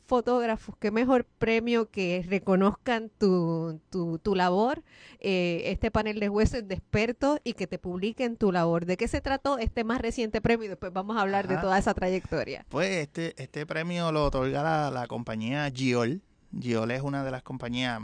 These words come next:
Speaker 2: más reconocidas en microscopía electrónica, eh, a través del mundo,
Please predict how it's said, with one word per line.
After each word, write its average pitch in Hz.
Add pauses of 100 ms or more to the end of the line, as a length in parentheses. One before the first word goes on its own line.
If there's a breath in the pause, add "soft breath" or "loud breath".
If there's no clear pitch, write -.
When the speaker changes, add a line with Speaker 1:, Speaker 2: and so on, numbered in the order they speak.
(180)
Speaker 2:
más 110
reconocidas 127
en 113
microscopía 117
electrónica, 143 (380 soft breath)
eh, 104
a -
través 113
del 120
mundo, 156